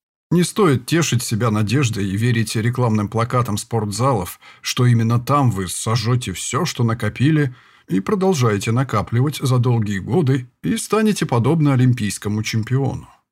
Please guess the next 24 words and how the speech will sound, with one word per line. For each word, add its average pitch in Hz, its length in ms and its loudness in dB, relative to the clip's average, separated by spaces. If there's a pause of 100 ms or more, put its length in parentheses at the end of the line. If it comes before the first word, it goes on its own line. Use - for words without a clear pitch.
(800)
Это 175 220 0
уже 151 240 2
вряд 131 320 0
ли. - 100 -12 (320)
Мышечную 175 540 2
массу 190 280 4
действительно 131 720 2
можно 113 320 2
накачать, 117 640 0 (280)
а 101 100 0
вот 170 160 2
от 190 160 2
веса 185 280 4
избавиться 139 880 2
сомневаюсь. 127 1040 0 (680)
И 123 120 6
будете 202 440 4
вы 180 140 4
в 165 80 4
результате 143 640 4
сильный, 135 560 0
крутой, 127 600 2
накачанный 127 600 2
толстяк, - 760 -4